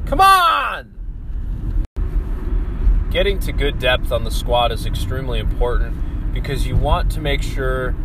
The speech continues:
you are working not only the quads, which are primarily worked in the top half of the movement, so in the top quarter squat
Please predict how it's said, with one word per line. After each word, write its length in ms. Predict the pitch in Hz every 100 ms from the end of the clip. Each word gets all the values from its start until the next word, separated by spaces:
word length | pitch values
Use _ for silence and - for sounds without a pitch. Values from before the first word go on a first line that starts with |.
| - -
you 120 | 127
are 120 | 117
working 560 | 120 139 139 135 123 123
not 200 | 139 147
only 260 | 151 151 147
the 140 | 135
quads, 680 | 117 - 156 160 131 123 -
which 260 | 117 120 131
are 280 | 120 117 113
primarily 640 | - 127 131 135 131 127
worked 480 | 131 131 127 - 131
in 120 | 123
the 140 | 120 -
top 300 | - 147 -
half 360 | 139 139 147
of 100 | -
the 80 | -
movement, 560 | 151 147 - 160 - - - - -
so 380 | - 131 123 120
in 80 | 117
the 300 | 120 117 113
top 320 | - 156 139 - - - -
quarter 320 | - 156 143
squat 460 | - 151 147 147